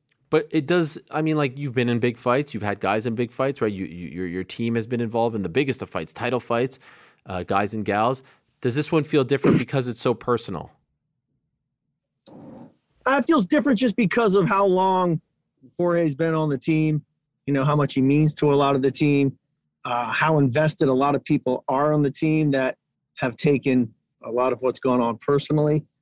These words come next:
Speaker 2: You know, from my standpoint, I try not to get too high with the wins and too low with, with the losses, but it's, it's hard to take the personal element out for the guy. You know, I just, I, I know how much this fight means to Masvidal, and,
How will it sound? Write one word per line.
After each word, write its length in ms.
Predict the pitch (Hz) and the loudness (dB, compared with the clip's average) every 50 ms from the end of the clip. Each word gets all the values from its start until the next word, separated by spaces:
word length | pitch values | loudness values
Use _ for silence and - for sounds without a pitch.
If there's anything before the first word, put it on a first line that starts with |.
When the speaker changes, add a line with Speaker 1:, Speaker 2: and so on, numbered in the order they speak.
| _ _ _ _ _ _ | _ _ _ _ _ _
Speaker 2:
You 100 | - 135 | -2 0
know, 360 | 131 131 127 127 117 117 - - _ _ _ _ _ _ _ _ - | 0 2 2 0 0 -2 -4 -10 _ _ _ _ _ _ _ _ -4
from 120 | 131 123 | -2 0
my 180 | 120 131 147 156 | 2 2 2 0
standpoint, 500 | - - 165 160 156 143 - 156 147 147 | 0 0 2 2 2 2 0 0 0 2
I 80 | 151 | 0
try 240 | 151 - - 156 156 | 0 0 0 0 0
not 180 | 156 151 147 143 | 2 0 0 0
to 80 | - 147 | 0 0
get 140 | 151 139 - | 0 -2 0
too 200 | - 170 151 139 | 0 0 0 2
high 280 | 151 143 143 147 147 | 0 0 0 0 0
with 160 | 147 147 131 | 0 0 0
the 100 | - 139 | -2 -2
wins 300 | 135 143 151 151 147 139 | 0 0 0 0 0 0
and 160 | 139 139 135 143 | 0 -2 -2 -2
too 160 | - 156 147 | 0 0 2
low 220 | 139 143 143 147 | 2 2 2 2
with, 180 | 143 143 135 131 _ _ _ _ _ _ _ - | 2 0 0 -2 _ _ _ _ _ _ _ -6
with 140 | 139 127 123 | -6 -4 -2
the 80 | 120 | -2
losses, 560 | 123 135 139 156 156 156 - 170 160 151 - - _ _ _ _ _ _ _ _ _ | 0 2 2 2 0 0 0 0 -2 -2 -4 -10 _ _ _ _ _ _ _ _ _
but 120 | - 139 131 | -4 -2 -2
it's, 180 | 123 - - | -2 -2 -2
it's 160 | 135 135 - - | -2 -2 -2 0
hard 260 | 156 160 156 156 143 | 2 2 2 2 2
to 180 | 139 131 113 - _ _ _ _ _ _ _ _ | 2 0 0 -2 _ _ _ _ _ _ _ _
take 240 | - 165 151 131 - | 0 0 0 0 0
the 60 | - | -4
personal 440 | - - - 165 151 - 147 135 135 | -6 -2 -2 -2 0 0 0 0 2
element 320 | 143 147 143 135 131 127 | 2 2 2 2 0 0
out 180 | 123 123 117 - _ - | 0 -2 -4 -6 _ -10
for 140 | - - | -10 -8
the 100 | 120 117 | -8 -6
guy. 380 | 104 120 117 113 117 107 - - - _ _ _ | -6 -4 -2 0 0 -2 -2 -4 -10 _ _ _
You 100 | - 107 | -20 -16
know, 140 | 110 110 113 | -12 -8 -6
I 100 | 110 110 | -6 -6
just, 260 | 110 117 110 - - | -6 -6 -6 -6 -6
I, 200 | - 110 113 113 - | -4 -2 -2 -2 -2
I 160 | 127 120 117 | -4 -2 2
know 360 | 123 127 135 143 151 151 147 - | 4 4 6 6 6 4 4 4
how 140 | - 139 | 4 4
much 260 | 135 135 135 123 - - | 4 2 2 0 0 0
this 140 | 131 120 | -2 -2
fight 260 | - - 127 123 - 104 | 0 0 0 0 0 0
means 280 | 123 127 127 123 - - | 2 2 2 2 0 -2
to 80 | - | -2
Masvidal, 600 | 113 123 120 123 127 117 123 123 123 123 131 131 123 | 0 2 2 2 0 0 0 0 2 2 2 2 0
and, 120 | 113 113 | -2 -6